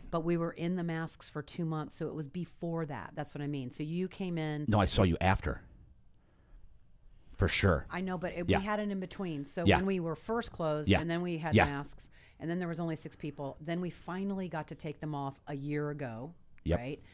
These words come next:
Speaker 1: And then they had the other thing come where we had to put the masks back on. So what I'm saying is, right now, it's been at least two and a half months.
Speaker 2: Oh.
Speaker 1: Right? So you, it was two and a half months ago at least when I saw you come back.
Speaker 2: Okay.
Speaker 1: Because then you stopped coming again 'cause we went back to the mask.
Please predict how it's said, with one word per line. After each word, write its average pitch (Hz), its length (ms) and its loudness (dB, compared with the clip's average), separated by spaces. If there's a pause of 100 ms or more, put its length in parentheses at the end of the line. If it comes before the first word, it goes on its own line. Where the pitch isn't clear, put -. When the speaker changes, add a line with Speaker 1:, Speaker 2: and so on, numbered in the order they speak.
(360)
Speaker 1:
And 151 200 -4 (100)
then 190 320 0
they 175 140 -4
had 147 220 -4
the 135 120 -6 (220)
other 151 260 -2
thing 165 300 -2
come 135 340 -6
where 139 160 -6
we 139 140 -2
had 147 160 -6
to - 60 -14
put - 180 -10
the 151 60 -6
masks 143 340 -6
back 127 220 -6
on. 123 200 -6
So 156 120 -8
what 147 120 -2
I'm 139 120 -2
saying 165 300 -2
is, 139 160 -4 (300)
right 160 380 -4
now, 160 420 -4
it's - 140 -10
been 165 180 -4
at - 120 -8
least 185 400 -4
two 196 160 -4
and 185 80 -4
a 180 40 -6
half 165 260 -6
months. 139 640 -6 (300)
Speaker 2:
Oh. 73 180 0 (380)
Speaker 1:
Right? 147 440 -4
So - 120 -4
you, 160 280 -6
it 165 100 -6
was 165 180 -6
two 254 120 -4
and 240 80 -2
a 233 40 0
half 220 120 -4
months 165 220 -2
ago 156 200 -2
at 139 120 -6
least 147 420 -2
when 127 120 -6
I 120 60 -6
saw 113 200 -6
you 120 160 -10
come 120 180 -8
back. - 400 -8
Speaker 2:
Okay. 95 220 4 (120)
Speaker 1:
Because 147 260 -2
then 185 220 2
you 160 100 -4
stopped 160 340 -2
coming 131 280 -2
again 131 280 -4
'cause 143 160 -8
we 139 80 -4
went 131 280 -8
back 123 280 -4
to - 100 -12
the 113 80 -14
mask. - 440 -14